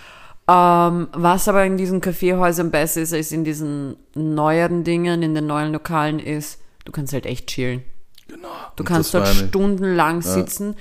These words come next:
Speaker 1: Es interessiert keinen Schwanz. Es wird
Speaker 2: Ja.
Speaker 1: keiner herkommen, auch wenn du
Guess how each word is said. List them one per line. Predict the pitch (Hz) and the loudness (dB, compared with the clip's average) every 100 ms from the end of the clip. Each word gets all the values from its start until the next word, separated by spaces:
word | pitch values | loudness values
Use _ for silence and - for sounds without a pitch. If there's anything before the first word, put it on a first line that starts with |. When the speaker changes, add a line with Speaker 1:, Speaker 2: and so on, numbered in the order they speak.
| - - | -16 -20
Speaker 1:
Es | - 180 | -8 -6
interessiert | 165 170 165 - 202 - - | -2 -2 -2 -4 -6 -6 6
keinen | - 170 185 | 6 6 -2
Schwanz. | 170 - 151 143 147 - | -4 -4 -2 -2 -4 -6
Es | 160 - | -8 -6
wird | 170 | -2
Speaker 2:
Ja. | 180 | 2
Speaker 1:
keiner | 170 175 | 2 2
herkommen, | 165 160 185 185 | 2 0 -2 -2
auch | 165 160 | 0 0
wenn | 175 | -2
du | 180 | -2